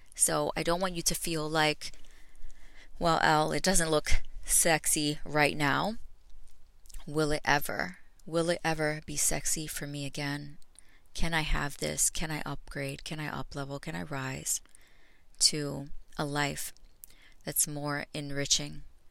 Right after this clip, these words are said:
in the different parts of me, and it, it enriched the different parts of me, excuse me. Can I have that? Can I do that?" And I want you to go to L C blast dot com forward slash rise because I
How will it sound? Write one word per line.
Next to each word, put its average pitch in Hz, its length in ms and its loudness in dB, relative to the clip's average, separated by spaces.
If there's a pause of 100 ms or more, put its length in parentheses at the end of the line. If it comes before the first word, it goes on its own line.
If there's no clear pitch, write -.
(300)
in 143 320 -6
the 143 80 -6
different - 560 -6
parts 143 340 -2
of 143 160 -4
me, 139 160 -6
and 139 100 -8
it, 156 220 -10
it 151 100 -8
enriched - 540 0
the 143 80 -4
different - 280 2
parts 139 280 2
of - 80 -8
me, - 80 -10
excuse - 380 -2
me. - 140 -10 (1000)
Can 170 260 10
I 165 60 0
have 143 320 10
that? - 440 -2 (120)
Can 170 220 6
I 156 140 -4
do 156 200 -8
that?" 170 300 -8 (1600)
And 190 120 -2
I - 20 2
want 208 260 -2
you 285 100 -6
to - 120 2
go 156 240 2
to - 140 -6
L 147 120 -2
C - 140 -2
blast 135 380 -2
dot 139 180 -4
com 135 300 -6
forward 135 320 -6
slash 135 280 -4
rise 135 300 -2
because 147 400 -6
I 151 200 -2